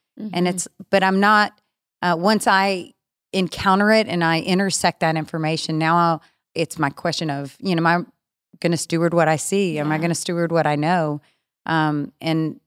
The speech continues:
Speaker 1: how do I move forward in that?
Speaker 2: Yeah.
Speaker 1: And that becomes, it's really hard to navigate when you are picking up things that, um, maybe other people aren't. And I think that's the idea of, with the intelligences, especially spiritual intelligence.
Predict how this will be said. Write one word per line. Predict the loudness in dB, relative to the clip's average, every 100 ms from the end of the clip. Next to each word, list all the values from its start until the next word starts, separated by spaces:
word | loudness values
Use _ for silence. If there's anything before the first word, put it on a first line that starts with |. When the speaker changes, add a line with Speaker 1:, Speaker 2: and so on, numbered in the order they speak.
| _ _ -16
Speaker 1:
how | -4
do | 0
I | 2
move | 2 0
forward | 0 -2 -2
in | -2
that? | -4 -6 -8 _ _ _ _
Speaker 2:
Yeah. | -18 -18 -8
Speaker 1:
And | -2 4
that | 4 2
becomes, | -2 0 -2 -2
it's | -4 -4 0
really | 0 2
hard | 2 0 0
to | -2
navigate | -2 -2 -2 0 0 -2
when | -4 -4
you | -2 -2 -2 -6 _ _
are | -4
picking | 0 -2 0 0
up | 2 2 _ _
things | 0 0 0 -2
that, | 0 2 0 -4 -8
um, | -4 -4
maybe | -2 -2 -2
other | -2
people | -4 -4 -4 -4
aren't. | -2 -2 -4 -10 _ _ _ _ _
And | -4 -4 -2
I | -2
think | 0 2
that's | 0 2
the | 2
idea | 2 2 4
of, | 4
with | 2
the | 0 -2
intelligences, | 0 2 2 0 -4 -4 -4
especially | -2 0 0 2 -2
spiritual | 0 -2 2 2
intelligence. | 2 2 2 2 -4 -6